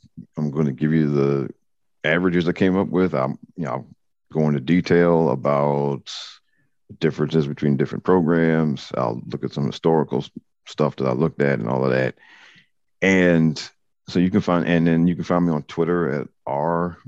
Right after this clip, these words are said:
B O N N E one. I'll be tweeting out some stuff about this also. Um, those are the best places. And I'm also, well, I'm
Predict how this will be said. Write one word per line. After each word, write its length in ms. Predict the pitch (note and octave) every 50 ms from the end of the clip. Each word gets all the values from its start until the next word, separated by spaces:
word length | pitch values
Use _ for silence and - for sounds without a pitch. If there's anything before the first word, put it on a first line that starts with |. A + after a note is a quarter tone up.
| - -
B 240 | D#2 D#2+ E2+ E2+ C2+
O 260 | - D2+ D#2+ E2 E2 D#2
N 320 | - - D#2+ D#2+ D2 B1+
N 180 | D2+ E2 D#2+ -
E 160 | - E2 D#2+
one. 500 | C#2+ A#1+ C#2 D2 D2 D#2+ F2 F#2 F#2+ -
I'll 140 | - B1 B1
be 220 | A#1 A#1+ C#2 - _ _ -
tweeting 320 | - - D#2 D2 C#2+ C2
out 240 | C2+ D#2 D#2+ - -
some 140 | - - D#2+
stuff 240 | - - D#2+ D#2+ E2+
about 300 | D2 C#2+ D#2 D#2 - -
this 140 | D2 C#2
also. 500 | - - D2 E2+ - G2+ G2+ G2+ G2+ A#2+ - - - - - - - - _ _ _ -
Um, 460 | - G#2 A2+ A2 A2+ A2+ A2 G2 - - _ _ _ _ _ _ _ _ _ _ _ _ _ _ _ _ _ _ _ _ -
those 200 | F2+ A2 A2+ G#2+
are 40 | A2
the 40 |
best 240 | F#2 F#2 F2 F2+ -
places. 600 | - F2 F#2 F#2 - G#2 G#2+ G#2+ - - - - _ - -
And 340 | F#2+ F2+ F2 E2+ E2+ D#2+
I'm 320 | - C2 D2 E2+ F2+ F2+ D2
also, 300 | C#2+ F#2+ F#2+ - F#2 F2+
well, 320 | F2 E2 C#2 B1+ D2+ D2
I'm 280 | E2 E2+ D2 C#2 A#1+